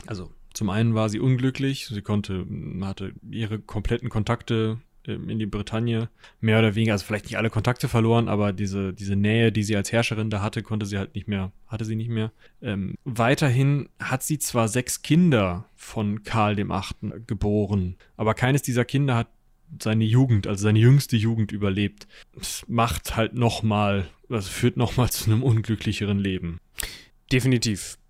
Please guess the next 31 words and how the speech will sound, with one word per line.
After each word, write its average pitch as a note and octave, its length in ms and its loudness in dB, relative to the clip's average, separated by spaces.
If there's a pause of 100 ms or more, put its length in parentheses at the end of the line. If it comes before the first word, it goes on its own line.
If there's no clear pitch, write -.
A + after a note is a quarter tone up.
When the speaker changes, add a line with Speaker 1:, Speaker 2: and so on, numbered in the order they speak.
(200)
Speaker 2:
Und C#3+ 320 2 (300)
wäre, E3 520 2
also B2 180 0
das C#3 140 2
ist - 260 -2
eigentlich D#3 320 2
schon D3 240 4
genug. C3 480 4 (300)
Also, A#2+ 240 2 (280)
um C3 140 -2
das C3 160 4
noch C#3 80 6
mal A2+ 640 4 (240)
eben A#2+ 240 -4
in A#2 120 -2
Erinnerung C#3+ 420 -2
zu - 140 -4
rufen, D3 420 -2 (140)
vierzehn D#3+ 360 -4
zweiundneunzig E3+ 640 2
fand C#3 160 0
die C3 60 2
Hochzeit E3+ 400 2
statt. - 320 0 (320)
Vierzehntachtundneunzig, D3+ 1400 2
also B2+ 160 2
sechs E3 300 2
Jahre D#3+ 260 6
später, A#2+ 560 0 (300)
ja, A2+ 180 4
also G#2 300 -2